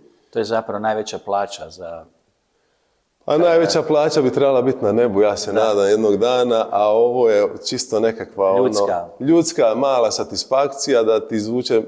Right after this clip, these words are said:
Speaker 2: osmijeh na lice, ali nije ono što je glavno, što te motivira, jer bi to onda bilo hranjenje ega, a to ne volim. Ja sam ovih, e, od devedeset šeste, znači dvadeset pet, šest, sedam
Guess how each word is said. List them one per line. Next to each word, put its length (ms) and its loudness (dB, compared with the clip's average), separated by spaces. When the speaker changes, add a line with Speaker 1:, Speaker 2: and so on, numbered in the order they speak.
Speaker 2:
osmijeh 400 -4
na 100 -4
lice, 380 -2
ali 140 2
nije 260 2
ono 200 2
što 200 -2
je 200 4
glavno, 400 2
što 140 -14
te 100 -12
motivira, 520 0
jer 120 2
bi 120 -10
to 120 0
onda 160 0
bilo 220 0
hranjenje 480 -2
ega, 420 2
a 120 -4
to 280 -2
ne 180 0
volim. 280 0
Ja 140 0
sam 240 -4
ovih, 360 0
e, 360 2
od 160 -6
devedeset 420 0
šeste, 420 -2
znači 460 -4
dvadeset 440 -6
pet, 680 -4
šest, 520 -6
sedam 440 -6